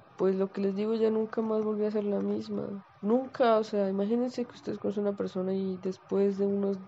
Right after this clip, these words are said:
días, mes, pues cambia totalmente. De hecho, ya dejó de ser mi mejor amiga porque comenzó como a besarse con muchos hombres. Y teníamos once, doce años y, sin embargo, o sea,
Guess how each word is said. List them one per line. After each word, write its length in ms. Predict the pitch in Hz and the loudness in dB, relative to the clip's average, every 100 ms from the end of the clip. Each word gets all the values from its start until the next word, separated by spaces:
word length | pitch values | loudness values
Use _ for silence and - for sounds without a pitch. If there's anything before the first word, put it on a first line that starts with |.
| - | -8
días, 500 | 190 196 226 240 - | 0 2 2 0 -4
mes, 440 | 196 190 214 311 - - - - - - - - | -2 2 0 -2 -12 -20 -20 -20 -20 -20 -20 -8
pues 120 | - 196 | -6 0
cambia 280 | 202 202 202 | 4 4 2
totalmente. 720 | 196 185 175 180 185 185 175 | 0 0 0 0 -2 -2 -4
De 60 | |
hecho, 200 | 180 - | -4 -8
ya 160 | 190 190 | 0 2
dejó 220 | 190 180 | 4 2
de 60 | 175 | -2
ser 140 | 180 | -2
mi 80 | 185 | -2
mejor 200 | 180 165 | -2 -2
amiga 420 | 170 170 175 175 175 | -2 -2 0 0 0
porque 240 | 170 180 - | -6 -10 -8
comenzó 400 | 190 180 170 170 160 | -2 -2 -2 -12 -8
como 360 | 180 180 175 175 - - - - - | -4 -2 -4 -8 -16 -20 -20 -14 -2
a 180 | 175 | 0
besarse 460 | 180 175 180 180 190 | 0 -2 -4 -4 -6
con 180 | - 185 | -4 -4
muchos 380 | 175 - 180 185 | -4 -8 -2 2
hombres. 580 | 180 190 190 185 185 185 | 2 2 2 2 0 0
Y 20 | |
teníamos 540 | 196 202 214 226 233 | 2 4 4 4 2
once, 260 | 202 196 196 | 0 0 0
doce 300 | 196 202 220 | 0 0 -2
años 400 | 240 285 233 202 | -2 -2 -6 -4
y, 180 | 196 190 | -4 -2
sin 160 | - | 0
embargo, 680 | 185 185 185 185 190 208 190 190 - - - - - - | 0 4 6 6 4 4 2 -2 -16 -20 -20 -20 -20 -6
o 100 | 185 | -4
sea, 340 | 185 175 165 | 0 0 -2